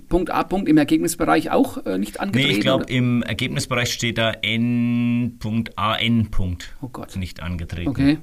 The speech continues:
Speaker 2: Ja, genau. Ähm, auf jeden Fall habe ich dann postwendend während dem Spiel noch gleich mein Handy gezückt und habe den Schiri-Obmann meines Vertrauens <laughs> angeschrieben, den Alex Arnold, und habe gefragt, ob er weiß, was das bedeutet, weil ich habe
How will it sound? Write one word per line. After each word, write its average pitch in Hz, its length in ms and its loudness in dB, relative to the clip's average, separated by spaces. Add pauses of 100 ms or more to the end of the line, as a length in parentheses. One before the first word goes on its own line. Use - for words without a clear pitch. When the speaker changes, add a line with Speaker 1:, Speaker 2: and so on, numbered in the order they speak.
Speaker 2:
Ja, - 180 -2 (300)
genau. 92 240 -2 (420)
Ähm, 123 360 2 (840)
auf 123 160 -2
jeden 156 160 2
Fall 135 160 4
habe 131 100 2
ich 127 60 0
dann 123 260 2
postwendend 123 640 0
während 117 180 2
dem 113 80 2
Spiel 120 260 -2
noch 127 180 -2
gleich 107 280 0
mein 104 140 0
Handy 117 260 0
gezückt - 420 -6
und 107 220 0
habe 104 540 2
den 101 180 0
Schiri-Obmann 110 960 0
meines 95 260 -4
Vertrauens 104 680 -2 (100)
<laughs> - 140 -14
angeschrieben, 156 960 4
den 127 120 0
Alex 110 340 -2
Arnold, 120 380 -2
und 107 80 0
habe 104 120 0
gefragt, 107 340 -2
ob 98 160 -6
er 104 160 0
weiß, 101 300 0
was 98 160 -2
das 92 160 -6
bedeutet, 101 500 -2
weil 98 160 -2
ich 92 60 -2
habe 104 100 -4